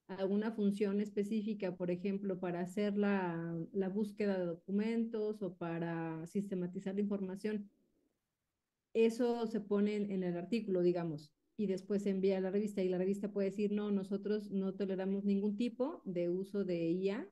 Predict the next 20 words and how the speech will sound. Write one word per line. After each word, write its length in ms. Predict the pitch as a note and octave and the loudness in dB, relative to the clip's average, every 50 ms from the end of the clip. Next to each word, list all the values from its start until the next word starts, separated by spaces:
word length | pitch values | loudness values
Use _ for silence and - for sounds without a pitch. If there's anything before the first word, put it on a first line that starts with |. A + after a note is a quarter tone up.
| _ _ | _ _
o 180 | F#3+ F3+ F3+ | 0 2 2
hay 180 | F3+ F#3 G3 G#3 | 4 4 4 4
ex-, 240 | G3+ G3+ G3+ - - _ _ _ _ _ _ _ | 4 0 -4 -12 -20 _ _ _ _ _ _ _
o 80 | G#3 | 2
existen 480 | G#3+ G#3 G#3 - B3+ B3 B3 C4 B3 A#3+ | 2 2 4 2 2 2 4 2 2 2
algunas, 600 | A3 G#3 G3+ F#3+ F#3+ G#3 A3 A3 A3+ A#3 A3+ A3+ | 2 0 0 0 0 0 2 2 2 0 2 2
este, 520 | G#3 F#3+ F#3+ F#3+ - - F3+ F3+ F3 F3 F3 | 2 0 0 -2 -4 0 2 4 4 4 4
digamos, 520 | F#3 F#3 G3 F#3+ G3 G3+ G3+ G3+ - - _ _ _ _ _ _ _ _ _ A#3+ | 4 2 2 2 2 0 -2 -2 -6 -12 _ _ _ _ _ _ _ _ _ -2
eh, 1040 | F#3+ F3 F3 E3+ E3+ E3+ E3+ E3+ E3+ E3+ E3+ E3+ E3+ E3+ E3+ E3+ E3+ E3+ E3 - - - _ _ _ _ _ _ - - - - | 0 0 2 2 0 0 0 0 0 0 -2 -2 -2 -2 -2 -2 -2 -4 -4 -6 -8 -14 _ _ _ _ _ _ -14 -14 -4 0
flexibilidad 960 | A3 A3+ A3+ A3+ - A#3 A3 F#3+ G#3 G3+ G3+ G3+ F3+ G3+ A3+ B3+ D#4+ E4+ D#4+ - | 2 2 2 2 2 2 2 4 4 4 4 4 4 4 2 0 -2 -4 -4 -4
en 200 | G3 F#3+ F#3+ F#3+ | -2 -2 -2 0
ciertos 460 | - A3+ G#3 G#3 G3+ A#3 A3+ A3+ - - | 0 0 0 0 0 -2 -4 -4 -4 -2
usos 420 | A#3 A3+ G#3+ G#3 F3+ C3+ B2+ - - _ _ _ | -2 -2 -2 -2 -4 -6 -6 -10 -16 _ _ _
para 180 | - G3+ F#3 F3 | -4 -2 -2 0
la, 140 | F3 F3 - - - | -2 -2 -4 -4 -4
para 160 | F#3+ F#3 F#3 | -4 -2 -2
la 120 | F3+ F3+ | -2 -2
publicación 520 | G3 F#3 F#3 F#3 F#3 G3 F3 F3+ G3 F#3 F#3+ | -2 -2 -2 -2 -2 -2 -2 -2 -2 -2 0
de 60 | F#3+ | -2
artículos. 600 | F#3+ F#3+ - G3+ G3 - D#3+ C#3 D3 - - _ | -2 -2 -4 -4 -4 -4 -6 -8 -8 -10 -14 _